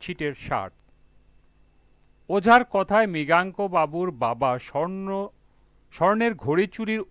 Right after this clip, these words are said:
অভিযোগে তাকে বাড়ি থেকে বের করে দিয়েছিলেন। অবিরাম নিজের বাড়িতে এসে অর্থ কষ্টে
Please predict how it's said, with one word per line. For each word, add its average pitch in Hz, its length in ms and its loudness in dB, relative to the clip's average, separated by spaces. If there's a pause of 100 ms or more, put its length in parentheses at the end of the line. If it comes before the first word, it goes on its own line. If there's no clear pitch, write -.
(160)
অভিযোগে 202 440 -2
তাকে 156 240 -2 (120)
বাড়ি 135 260 0
থেকে 185 180 -8 (240)
বের 147 240 -2 (140)
করে 143 220 -4 (400)
দিয়েছিলেন। 120 600 -4 (1400)
অবিরাম 208 360 4 (480)
নিজের 170 280 -2 (100)
বাড়িতে 175 340 0 (100)
এসে 160 180 -6 (380)
অর্থ - 280 -4 (260)
কষ্টে 170 460 -2